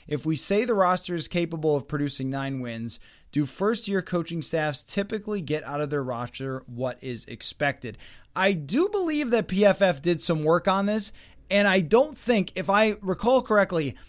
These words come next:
I don't think that there was a real definitive answer because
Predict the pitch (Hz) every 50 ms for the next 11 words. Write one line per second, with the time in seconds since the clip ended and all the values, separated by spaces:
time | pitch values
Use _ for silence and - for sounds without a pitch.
0 | - - - _ - - 185 190 - 247 277 320 339 - - 339 330 262 - 254
1 | 233 240 226 220 220 208 196 165 196 185 175 156 151 175 190 196 180 - 180 156
2 | - - 180 175 165 151 151 135 131 127 123 110 - - - - - - - -
3 | - - - - 220 208 - 262 269 262 233 196 175 233